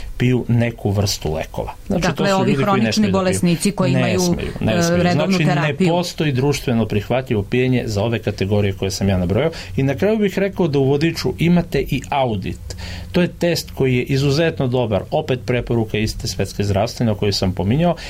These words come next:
Speaker 1: gde imate deset pitanja i možete na jedan vrlo jednostavan način da testirate sebe. Da li pijete odgovorno, rizično ili ste alkoholičar ili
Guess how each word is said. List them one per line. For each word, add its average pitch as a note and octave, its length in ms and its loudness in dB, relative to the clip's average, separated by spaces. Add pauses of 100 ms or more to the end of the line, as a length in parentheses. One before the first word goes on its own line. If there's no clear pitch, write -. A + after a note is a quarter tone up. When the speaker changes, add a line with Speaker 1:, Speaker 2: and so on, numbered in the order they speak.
(200)
Speaker 1:
gde D3+ 260 0
imate D#3 340 2
deset F3 440 -2
pitanja D3+ 400 0
i B2+ 60 4
možete C#3 440 2
na B2 100 4
jedan B2+ 240 2
vrlo F3+ 360 2
jednostavan D#3+ 640 0
način C3+ 380 0
da A2 100 0
testirate A2+ 680 0
sebe. F2+ 400 -2 (260)
Da C3+ 140 2
li C3 120 0
pijete A2+ 380 0 (100)
odgovorno, F3 840 2
rizično D3 760 0 (120)
ili A#2 200 2
ste - 180 -2
alkoholičar G#2+ 840 0
ili G#2+ 320 0